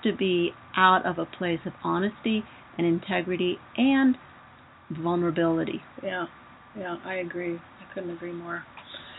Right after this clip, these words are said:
Speaker 2: Oh, this is so much fun. I love getting into these
Speaker 1: Yeah.
Speaker 2: <laughs> conversations with you. So when we come back, we're gonna talk more about energy medicine, and we've talked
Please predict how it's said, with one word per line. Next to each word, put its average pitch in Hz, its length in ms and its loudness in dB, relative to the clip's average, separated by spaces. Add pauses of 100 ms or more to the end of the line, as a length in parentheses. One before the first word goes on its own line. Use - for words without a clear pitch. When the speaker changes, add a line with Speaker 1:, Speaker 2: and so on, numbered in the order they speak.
(280)
Speaker 2:
Oh, 370 160 10
this 330 120 8 (120)
is - 120 -8
so 254 100 4
much 196 160 2 (100)
fun. 196 140 2
I 202 80 6
love 226 260 2
getting 208 260 0
into 196 180 8
these 240 60 6
Speaker 1:
Yeah. - 140 4
Speaker 2:
<laughs> - 120 6
conversations 277 600 8
with 277 200 10
you. 277 100 4 (760)
So 294 120 12
when 285 140 12
we 349 120 8
come 349 180 8
back, 240 280 12
we're 233 80 0
gonna 226 300 2
talk 214 280 8
more 220 260 6
about 190 460 8 (260)
energy 233 360 4
medicine, 226 680 4
and 202 460 0 (100)
we've 220 180 -4
talked 214 260 6